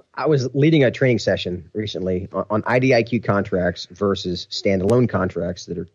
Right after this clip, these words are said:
done through far Part fifteen. And one of the questions was, what's the difference between a far Part fifteen and a far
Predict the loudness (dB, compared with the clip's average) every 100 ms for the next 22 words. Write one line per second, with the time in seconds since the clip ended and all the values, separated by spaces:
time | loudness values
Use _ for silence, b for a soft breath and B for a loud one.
0 | _ -8 -8 -10 -12 -12 -12 -8 -4 -2
1 | -2 -4 -6 _ _ 0 2 2 2 0
2 | 2 -2 0 0 0 -4 -20 -8 -2 0
3 | 2 2 2 0 0 -2 0 2 2 0
4 | -2 0 0 2 0 2 0 0 2 4
5 | 6 4 0 _ _ _ _ 0 0 2
6 | 2 2